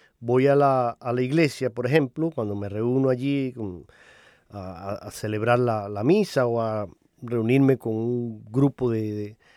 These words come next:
de miembros de la comunidad, y otra diferente cuando, eh, estoy en mi trabajo o estoy en mi, eh, escuela o estoy en, en, en mi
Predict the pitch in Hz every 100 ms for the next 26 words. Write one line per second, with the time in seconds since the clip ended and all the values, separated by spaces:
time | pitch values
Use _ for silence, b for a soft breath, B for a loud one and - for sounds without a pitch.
0 | b b 113 110 113 131 123 110 123 120
1 | 143 156 165 165 160 135 139 131 143 135
2 | 131 131 123 120 147 - 123 113 110 110
3 | 104 101 87 _ _ 120 110 104 98 117
4 | - 127 127 127 113 113 113 113 - 127
5 | 147 160 131 160 147 107 - 113 120 120
6 | 110 - _ - 117 107 101 - 170 151
7 | 135 135 120 98 - 113 117 110 - _
8 | _ 113 98 92 - - - - - 110